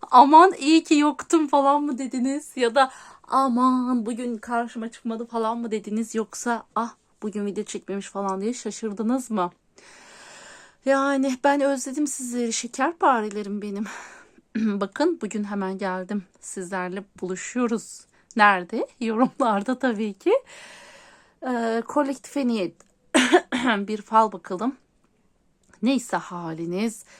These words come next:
o çıksın falınızda diyelim. Sizler de niyetlerinizi ve dileklerinizi tutabilirsiniz. Bu arada kanalıma destek veren, eh, gül cemallerinize selam olsun diyelim. Evet, şöyle bir açıyorum.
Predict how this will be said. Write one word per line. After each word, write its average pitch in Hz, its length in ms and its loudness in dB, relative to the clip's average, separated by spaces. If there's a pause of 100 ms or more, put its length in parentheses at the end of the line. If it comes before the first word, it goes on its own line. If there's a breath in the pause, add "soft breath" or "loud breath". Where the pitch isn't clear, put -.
(200 soft breath)
o 214 80 -4
çıksın - 440 -10
falınızda 180 520 -8
diyelim. 233 360 -2
Sizler 185 500 -6
de 175 100 -8
niyetlerinizi 170 580 -10
ve 165 100 -12
dileklerinizi 165 540 -12
tutabilirsiniz. 208 720 -6 (500 loud breath)
Bu 269 100 8
arada 269 220 2
kanalıma 247 400 -2
destek 233 440 -6
veren, 208 560 0 (1040 loud breath)
eh, 233 280 -4 (100)
gül 285 240 0
cemallerinize 208 1080 -4 (220 loud breath)
selam 202 600 -4
olsun 180 460 -12
diyelim. 202 340 -16 (260)
Evet, 190 680 -18 (120)
şöyle 170 460 -16
bir 208 400 -14 (100)
açıyorum. 269 1040 -4